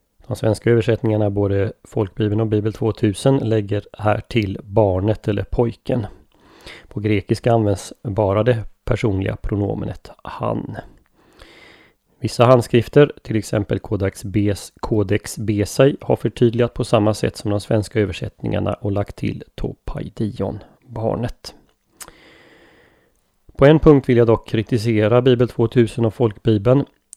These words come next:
Översättningen "när åtta dagar gått" ger intrycket av att omskärelsen skedde efter att åtta dagar gått.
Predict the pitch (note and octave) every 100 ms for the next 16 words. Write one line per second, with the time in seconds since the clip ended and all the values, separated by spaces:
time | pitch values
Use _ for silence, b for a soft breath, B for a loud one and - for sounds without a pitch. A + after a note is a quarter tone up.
0 | - A#2+ G#2+ - G#2+ - G#2 A2 A2 G#2+
1 | G#2+ G#2 - B2 - - G2 A#2 B2 G2
2 | G#2 G#2+ G2+ C#3+ - _ - - B B
3 | B B B - C3 G#2 A#2+ A#2 - G#2+
4 | - - G2+ - - A2 G2+ G2+ G2+ -
5 | B2 A2+ G2+ - G#2 G2+ G2+ A#2 G#2 -
6 | - A2+ G#2 G#2+ - G2 F2+ - - C3
7 | C3+ C#3 - - - A2 G2+ G2 B2 -